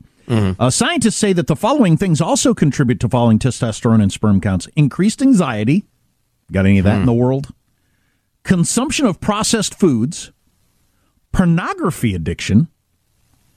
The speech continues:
Speaker 2: Alcohol and drug use and poor sleep quality. All of those things certainly exist in the modern world.
Speaker 1: Oh my gosh, yeah, they've, they've really risen in the modern world.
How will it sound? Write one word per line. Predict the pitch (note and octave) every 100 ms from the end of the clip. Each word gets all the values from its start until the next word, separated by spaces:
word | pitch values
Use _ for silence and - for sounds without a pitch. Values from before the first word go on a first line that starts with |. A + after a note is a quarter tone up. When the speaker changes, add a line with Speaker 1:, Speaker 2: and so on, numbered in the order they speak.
| _ _ _ _ _ -
Speaker 2:
Alcohol | G#3+ A3+ A3+ G#3+
and | F3
drug | G3+ F#3
use | G3 -
and | D3
poor | E3 D#3+
sleep | - C3+ G#2+
quality. | - B1 A#1+ - _ _ _ _ _ _ _ _ -
All | D#2+ E2+
of | D#2
those | E2+
things | - F#2 -
certainly | A2 A2 G#2
exist | F#2+ A#2+ -
in | B2
the |
modern | A#2+ C#3+ C3+
world. | D#3+ G2+ G2 - - -
Speaker 1:
Oh | - C3
my | A2 D#2+
gosh, | F2+ A#2+ D#3 A2+
yeah, | B2
they've, | E2 D#2+ D#2
they've | E2 D#2 D2+
really | - D#2+ G2 F#2
risen | F2 B2 D#3 E2+
in |
the | D#2
modern | C#2+ C#2+ C#2+
world. | C#2+ D2